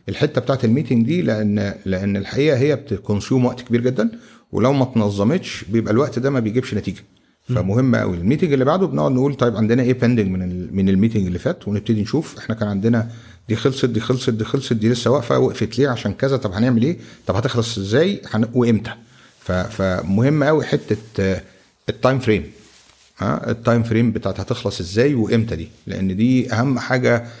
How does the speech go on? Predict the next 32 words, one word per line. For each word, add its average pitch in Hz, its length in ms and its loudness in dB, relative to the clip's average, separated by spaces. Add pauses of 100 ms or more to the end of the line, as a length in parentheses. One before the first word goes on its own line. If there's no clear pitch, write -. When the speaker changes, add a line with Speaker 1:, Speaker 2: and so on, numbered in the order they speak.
(160)
Speaker 1:
في، - 280 -2
في - 140 -2
نجاح 117 360 0
اي 120 160 4
business، 87 360 -4
ان 101 80 -2
انا 107 240 2
احط - 280 -2
objective 147 540 -2
ابقى 98 220 -2
عارف 117 220 0
اقيسه، 127 360 0 (800)
وابقى 92 280 -4
عارف 113 260 2
انا 110 260 4
الاوبجيكتيف 101 560 -2
ده 101 260 0
بيتقاس 101 460 -2
ازاي 120 360 0
وهيخلص 135 420 -2
امتى، - 200 -4 (760)
فدي 113 360 2
اهم 117 240 2
حاجه. - 300 -6 (540)
فاعتقد 92 880 -2
دي 131 280 2
من 117 240 4
ال-، 101 380 0
من 113 220 2
الكيز 101 800 -2
ان 104 140 2
انت، 113 460 2